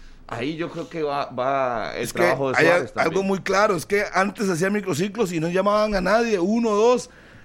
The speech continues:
Speaker 2: a la convocatoria. Entonces uno decía, "¿pero para qué sirve eso?". Hasta el momento que llegó en enero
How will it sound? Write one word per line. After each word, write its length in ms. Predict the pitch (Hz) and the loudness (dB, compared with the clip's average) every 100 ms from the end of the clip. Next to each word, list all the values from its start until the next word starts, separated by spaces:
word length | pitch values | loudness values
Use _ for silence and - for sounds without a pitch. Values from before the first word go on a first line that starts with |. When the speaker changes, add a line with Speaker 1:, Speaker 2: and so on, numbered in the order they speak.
| - | -6
Speaker 2:
a 140 | 120 160 | 0 2
la 160 | 160 | 2
convocatoria. 800 | 151 156 147 156 196 233 220 - - - - | 0 -2 -2 2 4 4 4 0 -12 -20 -14
Entonces 220 | 139 156 180 | -4 -2 0
uno 80 | 175 | 0
decía, 140 | 170 | 0
"¿pero 120 | 165 | 0
para 120 | 156 143 | -2 -4
qué 60 | |
sirve 240 | 147 180 202 | -2 0 0
eso?". 200 | 208 - - - - - - - - | -2 -6 -12 -12 -12 -16 -18 -18 -4
Hasta 240 | - 156 165 | 0 2 2
el 60 | |
momento 320 | 156 156 151 185 | 0 -2 0 2
que 100 | 180 | 4
llegó 280 | 165 175 190 | 4 4 4
en 60 | |
enero 360 | 202 214 185 | 4 4 4